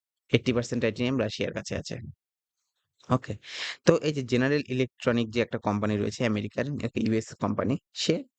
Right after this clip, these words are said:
এই চারশো চোদ্দ ইঞ্জিনও বানায়, চারশো চার ইঞ্জিনও বানায়। আমরা চারশো চার টা নিচ্ছি এখন, চারশো চোদ্দ আমাদেরকে দিচ্ছে না।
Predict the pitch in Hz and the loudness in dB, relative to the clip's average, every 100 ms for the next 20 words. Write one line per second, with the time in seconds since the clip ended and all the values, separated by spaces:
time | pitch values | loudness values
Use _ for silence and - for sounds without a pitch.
0 | _ - 131 117 117 139 131 127 143 139 | _ 0 2 -2 0 -2 -2 0 2 2
1 | 139 143 135 - - 123 - 120 113 113 | 0 0 -2 -8 -2 -2 0 2 2 2
2 | 107 104 104 - 120 127 120 117 127 - | 2 0 -2 -2 0 2 0 -2 -2 0
3 | 123 - 113 107 - 104 131 113 - - | 0 0 -2 -2 -4 -2 0 -2 -2 0
4 | 113 117 110 113 127 139 - 104 92 | 0 2 2 2 0 -2 -4 -6 -6